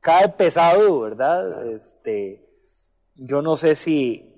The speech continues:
Speaker 1: si el hombre tiene menor capacidad que la mujer de entender esos saltos. Ah, yo he admirado mujeres que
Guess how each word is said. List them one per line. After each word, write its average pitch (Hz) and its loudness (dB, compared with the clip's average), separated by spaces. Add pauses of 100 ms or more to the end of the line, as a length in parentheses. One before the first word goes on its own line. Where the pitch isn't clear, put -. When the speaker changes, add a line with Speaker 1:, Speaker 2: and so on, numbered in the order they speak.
(460)
Speaker 1:
si - -10
el 120 -4
hombre 156 2
tiene 175 -2
menor 123 -4
capacidad 165 -2
que 165 -4
la 160 0
mujer 143 -2
de 170 0
entender 131 -4
esos 156 -4
saltos. 156 -2 (480)
Ah, 123 -2
yo 135 0
he 139 6
admirado 156 2
mujeres 139 -4
que 123 -8